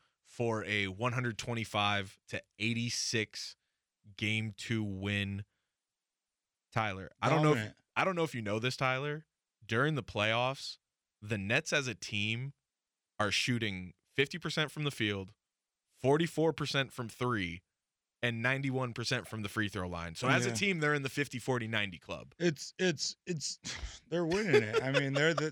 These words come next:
Speaker 2: they're the favorites. It's
Speaker 1: It's
Speaker 2: not, it's not even close.
Speaker 1: unbelievable.
Speaker 2: It's not even close to me. I, I,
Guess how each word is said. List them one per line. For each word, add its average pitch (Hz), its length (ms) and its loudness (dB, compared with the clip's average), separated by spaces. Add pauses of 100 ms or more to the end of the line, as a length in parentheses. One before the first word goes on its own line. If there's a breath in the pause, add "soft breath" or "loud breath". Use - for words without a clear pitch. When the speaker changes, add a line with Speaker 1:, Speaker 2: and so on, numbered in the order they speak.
Speaker 2:
they're 147 220 6
the 156 100 -2
favorites. 143 600 -2
It's 110 140 -4
Speaker 1:
It's 247 140 0
Speaker 2:
not, 147 240 2
it's 247 180 4
not 156 100 0
even 151 180 0
close. - 120 -4
Speaker 1:
unbelievable. 196 880 0 (100)
Speaker 2:
It's - 80 -20
not 165 120 0
even 147 140 -2
close 143 320 0
to 117 100 -6
me. 110 140 -2
I, 131 220 0
I, 127 440 -2